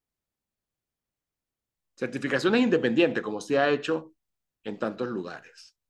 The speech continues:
Vamos a abrir el mercado educativo. Y vamos a asumir los venezolanos, ¿por qué no? Digo yo, optimistamente, con los costos, con los costos de la educación de todos.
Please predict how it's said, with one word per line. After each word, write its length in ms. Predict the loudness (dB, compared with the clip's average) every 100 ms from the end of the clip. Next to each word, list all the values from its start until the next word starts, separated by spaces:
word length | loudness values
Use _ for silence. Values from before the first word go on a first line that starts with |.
| _ _ _ _ _ -2
Vamos 320 | 2 4 4
a 20 |
abrir 200 | 2 2
el 80 | 2
mercado 460 | 2 2 0 0 -2
educativo. 480 | -4 -10 -14 -20 -20 _ _ _ _ _ _ _ _ _ _ _ _ _ _ _ _ _ _ _ _ _ _ _ _
Y 60 | -4
vamos 260 | -2 -4
a 40 | -6
asumir 400 | -2 2 2 2
los 140 | 2
venezolanos, 680 | 2 0 0 0 0 -2 -8 _ _ _ _
¿por 140 | -10 -4
qué 100 | -2
no? 300 | -2 -2 -6
Digo 240 | -10 -6
yo, 360 | -2 -2 -4 -10 _ _ _ _
optimistamente, 1000 | -12 -10 -8 -10 -10 -8 -8 -8 -12 -20 _ _ _ _ _ _ _ _ _ _ _ _ _ _ _ _ _ _ -8
con 140 | -4
los 100 | -4
costos, 380 | -4 -8 -8 -16 -18 _ _ -8
con 100 | -6
los 100 | -2
costos 240 | -2 -2
de 60 | -2
la 60 |
educación 380 | -2 -4 -6 -4
de 80 | -4
todos. 440 | 0 0 -2 -8